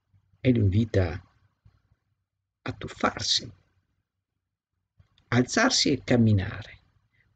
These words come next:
Questo monito che Gesù dice con fermezza a quest'uomo è un invito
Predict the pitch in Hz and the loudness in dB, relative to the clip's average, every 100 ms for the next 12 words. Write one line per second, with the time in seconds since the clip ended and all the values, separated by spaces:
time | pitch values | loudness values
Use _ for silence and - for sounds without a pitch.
0 | 240 - 165 120 104 95 92 101 - 113 | -6 -2 4 4 4 0 0 -4 -2 -2
1 | 117 110 113 - - _ _ _ _ _ | -2 0 -2 -2 -8 _ _ _ _ _
2 | _ _ _ _ _ _ _ _ _ _ | _ _ _ _ _ _ _ _ _ _
3 | - 131 107 110 104 - 107 143 95 - | -2 0 0 2 0 2 0 0 -2 -4
4 | - 92 - _ _ - - 104 - 143 | -12 -14 -20 _ _ -14 -8 -8 0 -2
5 | 101 - - _ _ _ _ _ _ _ | -2 -8 -16 _ _ _ _ _ _ _
6 | _ _ _ _ _ _ _ - - 139 | _ _ _ _ _ _ _ -4 0 0
7 | - 139 143 135 120 107 87 - 85 92 | 0 -4 0 4 4 2 -2 -4 -6 -6
8 | 98 | -8